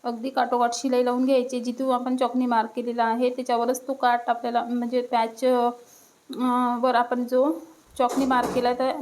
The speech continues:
केलेला आहे त्या मार्किंगवरच आपल्याला हा जो भाग आहे तो सुद्धा शिलाई लावून जोडून घ्यायचा आहे. आणि त्यानंतर शिलाई लावल्याच्या नंतर आपल्याला पाठीमागच्या साईडने जे टक्स असतात ते लावून घ्यायचे आणि त्यानंतर हात शिलाईची पट्टीसुद्धा लावून घ्यायची आहे.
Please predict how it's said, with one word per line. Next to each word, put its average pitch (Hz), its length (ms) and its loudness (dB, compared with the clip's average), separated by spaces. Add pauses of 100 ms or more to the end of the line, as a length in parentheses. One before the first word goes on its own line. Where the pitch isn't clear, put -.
(100)
केलेला 247 280 2
आहे 254 140 0
त्या 254 160 -2
मार्किंगवरच 254 760 0
आपल्याला 254 300 0
हा 240 180 0
जो 240 120 -2
भाग 233 280 -2
आहे 233 300 0 (540)
तो 277 160 4
सुद्धा 269 380 -2
शिलाई 247 300 0
लावून 254 220 0
जोडून 262 280 0
घ्यायचा 226 320 0
आहे. 226 180 -2
आणि 233 240 -2
त्यानंतर 262 360 0
शिलाई 254 280 0
लावल्याच्या 233 360 0
नंतर 240 260 -2
आपल्याला 240 300 -2
पाठीमागच्या 247 560 -2
साईडने 247 400 0 (560)
जे 247 360 2 (440)
टक्स 262 260 0
असतात 254 300 -2 (100)
ते 269 140 0
लावून 254 200 2
घ्यायचे 247 400 0
आणि 247 300 0
त्यानंतर 240 400 -2
हात 254 140 0
शिलाईची 247 340 -2
पट्टीसुद्धा 247 520 -4
लावून 247 260 2
घ्यायची 247 380 0
आहे. 240 340 0